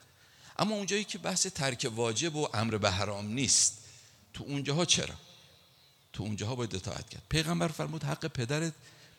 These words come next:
اینه که ازش اطاعت کنی تا وقتی زنده است. "و اما حق الوالده"، حق مادرت "فهیهات، هیهات"، کی می‌تونه حق مادر رو به جا بیاره؟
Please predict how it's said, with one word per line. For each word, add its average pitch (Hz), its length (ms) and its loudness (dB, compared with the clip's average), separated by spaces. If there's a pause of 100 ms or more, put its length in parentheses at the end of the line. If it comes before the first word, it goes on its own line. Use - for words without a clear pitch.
(120)
اینه 156 140 2
که 131 120 4
ازش 135 240 2
اطاعت 117 360 2
کنی 90 200 0
تا 90 140 4
وقتی 87 260 2
زنده 80 320 0
است. - 140 -6
"و 98 60 -4
اما 127 400 2
حق 117 320 0
الوالده"، 95 800 6 (1080)
حق 117 280 2
مادرت 101 640 4
"فهیهات، 95 1120 4
هیهات"، 90 760 -2
کی - 160 -4
می‌تونه 101 340 -6
حق 95 220 -6
مادر 87 360 -2
رو 85 160 -8
به 85 80 -10
جا 85 160 -4
بیاره؟ 85 320 -8